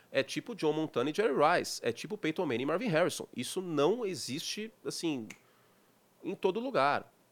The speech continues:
Vale muito a sintonia que os dois têm.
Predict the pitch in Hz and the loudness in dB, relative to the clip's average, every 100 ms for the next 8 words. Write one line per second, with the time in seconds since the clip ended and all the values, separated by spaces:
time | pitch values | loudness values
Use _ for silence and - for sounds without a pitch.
0 | _ _ - - 127 190 165 120 165 165 | _ _ -10 -2 0 2 2 8 8 6
1 | - 98 117 110 101 98 101 90 95 - | -4 -8 -8 -6 -6 -6 -8 -8 -8 -6
2 | 104 98 | -8 -8